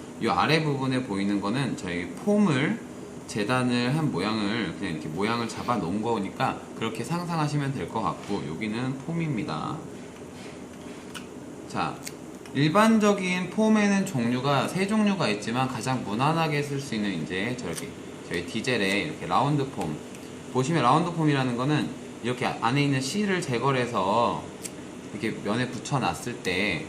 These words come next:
모양을 말하는 거고, 지금 보시면 이게 라운드, 일반적인 원형 형태가 이제 라운드 형태고요. 또 이제 일자로 잘라져 있는 스퀘어 폼 형태도 있고,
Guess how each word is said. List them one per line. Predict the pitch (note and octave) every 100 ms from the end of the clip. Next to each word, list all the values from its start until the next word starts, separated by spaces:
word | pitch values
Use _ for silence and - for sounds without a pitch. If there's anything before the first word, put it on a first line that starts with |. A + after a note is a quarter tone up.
| D#2+
모양을 | F#2 G2+ G#2 D3+ G3 G3 - - - - - - -
말하는 | F2+ G2 G2+ F#2+
거고, | F2+ -
지금 | A#2 G#2+
보시면 | A2+ G2
이게 | F#2
라운드, | E2+ G#2 A2
일반적인 | F#2+ A2 D3 D3 C3+ A2+
원형 | F2 A#2 C#3+ C#3 C#3
형태가 | C#3 C#3 C3 G#2+ B2
이제 | G2+ E2
라운드 | E2+ G2+ A#2
형태고요. | C#3 B2+ E2 D2 - - - -
또 | E3+
이제 | A#2 A#2+
일자로 | D#3 D#3 G#3+ E3+
잘라져 | F3 G3 F3 C3
있는 | G#2
스퀘어 | - G#3 G3+
폼 | - D#3
형태도 | A2+ A2 G#2+
있고, | F2 - A#2+ G2